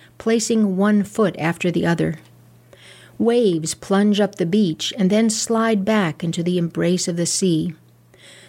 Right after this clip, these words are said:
The moon fills with glowing light, then empties back into darkness. Each movement responds to its opposite, creating balance within the whole.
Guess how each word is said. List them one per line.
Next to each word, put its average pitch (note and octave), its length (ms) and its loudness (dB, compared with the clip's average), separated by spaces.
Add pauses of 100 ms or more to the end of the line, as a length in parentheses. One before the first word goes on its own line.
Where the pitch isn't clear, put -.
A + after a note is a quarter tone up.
(120)
The A3+ 80 0
moon A3+ 420 4
fills G#3 580 0
with F3 200 -2
glowing F#3 400 2
light, F3 400 0 (320)
then G3 220 2
empties G3 520 0
back F3+ 320 -2
into F#3+ 180 0
darkness. F3+ 640 -2 (840)
Each C4+ 300 2
movement G#3+ 520 0 (260)
responds G3 720 0
to F#3 100 0
its F3 180 -2
opposite, - 540 -4 (460)
creating A3 480 2
balance G3+ 580 0
within F#3+ 320 2
the D#3+ 160 -2
whole. E3 340 2